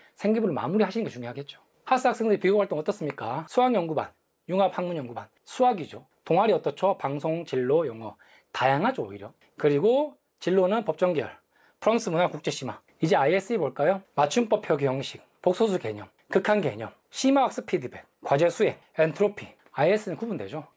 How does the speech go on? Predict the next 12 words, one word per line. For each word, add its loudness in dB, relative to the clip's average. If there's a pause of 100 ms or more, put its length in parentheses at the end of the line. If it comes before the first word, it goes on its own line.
이과니까 0
뭐죠? -4 (220)
디테일하게 0
개념 -8
정리, -2 (180)
그리고 0
그 -14
과정을 -2
연구한다. -16 (220)
특징이 0
딱 -6
나오죠. -8